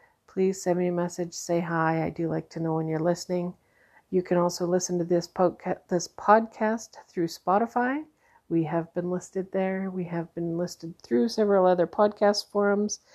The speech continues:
If you need a list of those, send me a message and I can kick those out. Share it with your friends, share it with your family. Enjoy yourself, listen to it, make your comments. Be prepared. E three is coming. Seven days away, people.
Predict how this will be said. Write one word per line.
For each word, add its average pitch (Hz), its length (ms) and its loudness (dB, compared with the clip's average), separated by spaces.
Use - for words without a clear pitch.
If 190 200 0
you 202 60 2
need 196 160 2
a 190 80 4
list 185 280 2
of 190 80 0
those, 190 280 0
send 170 180 -2
me 170 60 -2
a 165 60 -2
message 165 420 -6
and 156 100 -4
I 156 120 -6
can 160 220 -10
kick 160 200 -8
those 151 240 -2
out. 143 200 -4
Share 156 240 4
it - 60 2
with 165 140 -6
your 175 80 -4
friends, 254 400 4
share 254 220 0
it 220 60 4
with 240 140 -4
your 247 100 -4
family. 247 580 2
Enjoy 226 320 2
yourself, 226 500 2
listen 214 380 -2
to 214 220 0
it, 208 140 0
make 202 260 -4
your 196 80 -18
comments. 196 760 -4
Be 170 140 6
prepared. 143 840 -6
E 170 160 -6
three 175 220 -6
is 180 120 -8
coming. - 420 -10
Seven 160 320 0
days 165 200 4
away, 185 300 2
people. 170 480 -6